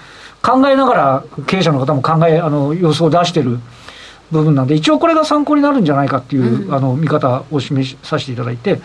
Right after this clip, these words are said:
Speaker 1: あとはそれをね、どの程度、えー、個別に織り込んでいくかどうかっていう部分ですよね。あとはそれ、あの、ちょっとそれを除くと、メルマガの話を除くと、まあ、外部環境がね、少し霧が晴れてくると、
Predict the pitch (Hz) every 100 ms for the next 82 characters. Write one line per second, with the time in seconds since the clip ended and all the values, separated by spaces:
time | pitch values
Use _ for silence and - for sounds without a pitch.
0 | - - - 175 214 262 151 156 151 165
1 | 127 139 170 202 175 131 117 - - -
2 | - - - 143 127 127 139 151 165 165
3 | 135 135 160 147 117 120 135 123 120 117
4 | - 127 117 120 120 120 - - - -
5 | - 139 113 165 120 - 135 156 269 143
6 | - 170 180 - 156 156 165 - - 190
7 | 226 196 240 233 240 226 220 - - -
8 | - 175 214 220 226 208 196 - 208 165
9 | 131 - - - - - 160 165 294 339
10 | 254 151 160 202 - 175 190 208 220 170
11 | 147 147 123